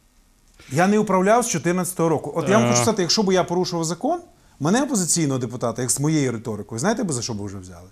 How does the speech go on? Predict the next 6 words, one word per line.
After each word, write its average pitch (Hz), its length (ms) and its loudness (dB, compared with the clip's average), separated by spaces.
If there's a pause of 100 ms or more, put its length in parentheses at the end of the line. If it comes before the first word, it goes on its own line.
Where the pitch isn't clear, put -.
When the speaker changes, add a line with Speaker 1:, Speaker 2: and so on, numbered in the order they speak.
(1500)
Speaker 1:
От 120 100 -12
тому 226 300 4
аналізуйте, 175 560 0
люди, 104 240 -6 (220)
як 127 120 -8
казав 165 300 -2